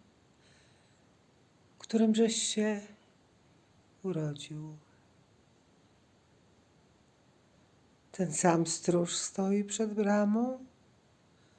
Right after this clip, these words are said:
Przed bramą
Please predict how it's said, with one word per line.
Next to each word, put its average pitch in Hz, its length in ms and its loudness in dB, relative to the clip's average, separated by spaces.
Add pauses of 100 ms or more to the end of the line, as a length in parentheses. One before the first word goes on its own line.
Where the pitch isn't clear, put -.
(1600)
Przed 170 240 -6
bramą 165 640 4